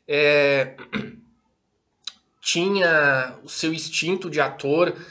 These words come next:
é, muito aflorado, não era exatamente de fazer tudo que o diretor mandava, gostava de dar vida aos personagens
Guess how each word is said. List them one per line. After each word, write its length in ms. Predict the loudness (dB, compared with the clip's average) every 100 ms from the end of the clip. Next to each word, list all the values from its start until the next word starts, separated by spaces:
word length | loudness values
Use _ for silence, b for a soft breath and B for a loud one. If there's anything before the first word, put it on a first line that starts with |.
| B B
é, 140 | -2
muito 420 | -2 -2 -4 -2 0
aflorado, 960 | 0 2 4 6 8 8 8 6 2
não 200 | -2 2
era 140 | 2 2
exatamente 760 | 2 2 2 2 0 -2 -4
de 80 | -6
fazer 300 | -2 -2 -4
tudo 300 | -6 -8 -8
que 100 | -10
o 40 |
diretor 420 | -8 -4 -2 0 0
mandava, 680 | 0 2 6 8 8 6 2
gostava 440 | -4 -2 2 2
de 100 | 0
dar 160 | 0 0
vida 240 | 0 0
aos 160 | 0 0
personagens 760 | -2 -2 -2 0 0 -2 -8